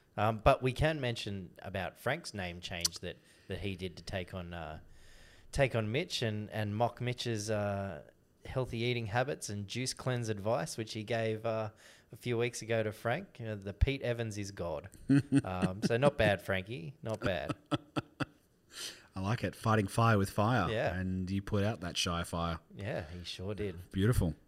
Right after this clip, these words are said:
Speaker 1: Um, so I think next we'll, uh, we've got Jimmy.
Speaker 2: Well, yeah, just to round out the, uh, the week that was, it's nice to have a bit of a rant from Jimmy.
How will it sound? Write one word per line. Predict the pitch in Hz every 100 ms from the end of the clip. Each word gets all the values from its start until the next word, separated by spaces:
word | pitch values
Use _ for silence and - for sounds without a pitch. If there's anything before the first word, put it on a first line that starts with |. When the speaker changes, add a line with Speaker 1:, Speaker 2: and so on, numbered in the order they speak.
| -
Speaker 1:
Um, | 104 113 110 - -
so | - 165
I |
think | 165 156
next | 131 143 - -
we'll, | 123 120
uh, | 113 113 110 101 104 - _ - - - - -
we've | 123
got | - 160 -
Jimmy. | - 170 107 87 -
Speaker 2:
Well, | 139 135 127
yeah, | 135 - -
just | 143 -
to |
round | 127 127 120
out | 117 117 107
the, | 101 101 98 95 98
uh, | 95 92 -
the | 98
week | 98 107 -
that | 85
was, | 92 110 107 101 135 120
it's | 110 - -
nice | 113 117
to | 107
have |
a | 90
bit | 98
of |
a | 92
rant | 87 101 101 101
from | 101 92
Jimmy. | 87 101 98 95